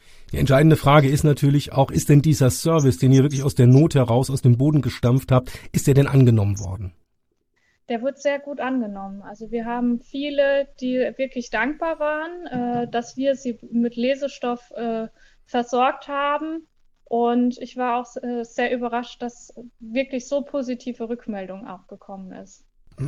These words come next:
Speaker 1: Ganz wichtige Frage, was läuft denn in dieser unwirklichen Pandemiezeit am besten? Eher Herzschmerz, heile Welt oder dann doch eher Albert Camus, Die Pest?
Speaker 2: <laughs> Äh, tatsächlich, äh, Die Pest, äh, also so,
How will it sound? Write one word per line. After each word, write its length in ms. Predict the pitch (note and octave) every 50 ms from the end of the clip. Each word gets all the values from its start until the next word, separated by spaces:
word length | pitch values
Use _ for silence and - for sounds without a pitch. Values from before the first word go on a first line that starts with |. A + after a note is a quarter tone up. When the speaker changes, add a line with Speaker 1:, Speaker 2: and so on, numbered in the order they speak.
| -
Speaker 1:
Ganz 200 | - A#2 G#2+ G#2
wichtige 300 | A2+ B2 - - C#3 C3
Frage, 340 | - - - - G#2+ G#2 A2+
was 160 | G#2+ A2+ -
läuft 280 | - A2+ A#2 B2+ - -
denn 100 | B2 A#2+
in 100 | A#2+ A2+
dieser 300 | A2 A#2 G#2+ A#2 A2 -
unwirklichen 840 | - D3 E3 E3+ D3+ A#2+ A2+ B2+ C3 C3 - C#3 B2+ - B2 A#2 -
Pandemiezeit 840 | - A2+ A#2 A#2 A2+ A2+ A2 A2 C3 C#3+ - - - B2+ C3+ - D3
am 160 | D3 D3 C#3
besten? 380 | C3 A2+ G#2 - - - G#2+
Eher 240 | G2+ B2+ A#2+ A#2+ A#2
Herzschmerz, 880 | G2+ F2+ A2+ C#3+ D#3 - - - - - B2 A#2+ A#2 A#2+ - - - -
heile 320 | - B2 A#2+ A2+ A2 G#2
Welt 240 | A#2 B2+ E3 F#3 D#3+
oder 200 | C#3+ C3+ C3+ C3
dann 180 | B2+ B2+ B2 A#2
doch 200 | C#3+ C#3 - - -
eher 260 | B2+ B2+ B2+ B2+ B2 B2 - - - - - - -
Albert 340 | - A#2+ G#2+ A#2 A#2+ A#2
Camus, 380 | - A#2+ A2+ G#2+ G#2 G2 - -
Die 100 | A#2 A2
Pest? 460 | - - F2+ D#2+ - - - - - - - - - - _ _ _ _ - - - -
Speaker 2:
<laughs> 540 | A#3 A#3 - - C4+ B3 - C4+ - - A#3 - - - _ - - - - - - - - - - - - - - - -
Äh, 180 | C4 B3+ B3+
tatsächlich, 720 | B3 - C4 B3+ - D4+ D4 D4+ - D4 C#4+ C4 - - -
äh, 540 | A#3+ A#3+ A#3 A3+ A3+ A3+ A3+ A3 A3 G#3+ G#3+ - _ -
Die 80 | B3
Pest, 500 | - - A#3+ A#3+ F#4+ A#4+ - - - _
äh, 300 | - - A#3+ A#3+ A#3+ A#3+ A#3
also 220 | - A3+ A3+ A#3 A3+
so, 380 | - A#3 A#3 A3+ A3+ A3 G#3+